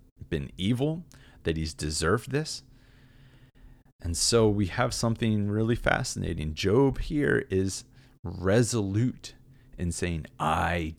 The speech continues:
didn't deserve any of this." So this book, um, yes, we did just read kind of two chapters and a third of an, of another one.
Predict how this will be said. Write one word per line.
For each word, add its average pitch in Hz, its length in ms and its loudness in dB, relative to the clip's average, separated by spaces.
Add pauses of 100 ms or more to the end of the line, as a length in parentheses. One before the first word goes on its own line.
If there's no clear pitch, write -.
didn't 76 460 -4
deserve 73 680 -4 (280)
any 73 280 -6
of - 140 -18
this." - 380 -12 (1200)
So - 120 -2
this 156 220 10
book, - 400 8 (500)
um, 110 520 4 (1300)
yes, 110 360 4
we 110 160 6
did 143 200 8
just 139 240 4 (140)
read 101 380 6
kind 98 300 2
of 90 200 0 (380)
two 127 180 6
chapters 104 500 6
and 87 140 2
a 87 40 0
third 95 320 4
of 85 80 -2
an, 82 140 0 (160)
of 85 380 2 (140)
another 92 360 2
one. 78 280 -4